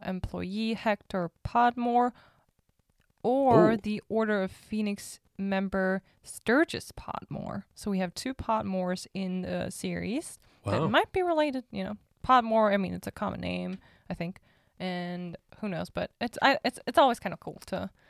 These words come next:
Speaker 2: Yeah.
Speaker 1: see whether there are connections. And mentioning Hogwarts Legacy, the main character in Hogwarts Legacy and nearly headless Nick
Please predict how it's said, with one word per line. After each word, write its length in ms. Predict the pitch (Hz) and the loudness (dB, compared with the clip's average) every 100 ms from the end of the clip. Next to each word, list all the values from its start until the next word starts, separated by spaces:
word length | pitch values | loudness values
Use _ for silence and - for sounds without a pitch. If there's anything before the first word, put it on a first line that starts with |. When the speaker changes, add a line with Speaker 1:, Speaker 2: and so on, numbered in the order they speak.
| _ | _
Speaker 2:
Yeah. 180 | 180 190 | 0 0
Speaker 1:
see 340 | - 185 180 | -2 -6 -6
whether 260 | 175 180 180 | -6 -8 -8
there 260 | 175 185 - | -6 -6 -4
are 260 | 196 185 | -4 -4
connections. 580 | 185 190 180 - 196 185 - | -4 -8 -8 -10 -10 -10 -2
And 480 | 302 294 240 240 240 - _ _ | 2 4 2 0 -6 -16 _ _
mentioning 500 | 202 208 196 190 190 | -4 -4 -4 -4 -4
Hogwarts 440 | 180 175 170 175 | -6 -8 -10 -6
Legacy, 480 | 214 226 220 202 196 - - - | -4 -2 -4 -4 -4 -6 -16 -8
the 80 | |
main 240 | 190 226 320 | -2 -2 -2
character 640 | - 247 247 - 226 226 - | -4 -4 -4 -4 -4 -4 -4
in 160 | 196 190 | -6 -4
Hogwarts 300 | 190 185 - | -4 -6 -8
Legacy 480 | 190 190 - 196 202 _ _ _ - - | -8 -8 -8 -8 -10 _ _ _ -14 -4
and 280 | 202 190 196 | 0 0 2
nearly 320 | 226 269 262 | 2 2 4
headless 420 | 220 190 190 - | 2 2 -2 -4
Nick 440 | 190 185 - - | -4 -4 -6 -14